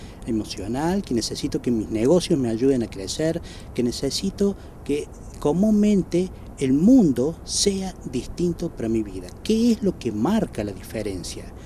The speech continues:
Realmente en este intensivo, donde le damos herramientas prácticas, útiles, comprobables, cien por cien manuables,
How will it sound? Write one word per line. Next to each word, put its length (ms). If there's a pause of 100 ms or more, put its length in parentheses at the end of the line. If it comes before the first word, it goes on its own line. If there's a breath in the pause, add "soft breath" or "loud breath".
(360 loud breath)
Realmente 560
en 80
este 200
intensivo, 640
donde 240
le 80
damos 360 (260 loud breath)
herramientas 580 (140)
prácticas, 640 (240)
útiles, 600 (340 loud breath)
comprobables, 800 (240 loud breath)
cien 460
por 240
cien 380
manuables, 760